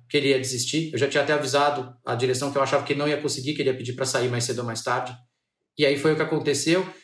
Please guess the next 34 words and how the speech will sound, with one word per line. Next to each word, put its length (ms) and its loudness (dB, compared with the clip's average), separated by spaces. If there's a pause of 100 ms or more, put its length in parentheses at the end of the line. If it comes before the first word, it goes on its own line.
(160)
Então, 220 0
pra 180 2
nós 340 2
foi 200 4
triste, 260 0
porque 120 2
a 20 6
gente 100 -2
gostaria 300 4
muito 140 0
que 80 2
ele 60 2
tivesse 240 0
ficado. 300 2
Ele 80 2
era, 420 0 (200)
se 100 0
ele 100 2
continuasse, 360 0
provavelmente 400 2
um 40 0
dos 80 -2
favoritos 480 2
a, 180 2
a 60 0
ganhar. 360 0
Menino 240 -2
muito 220 2
eloquente, 520 0
muito 140 -8
carismático, 640 0
muito 140 -6
energético. 680 0 (520)
É, 520 -2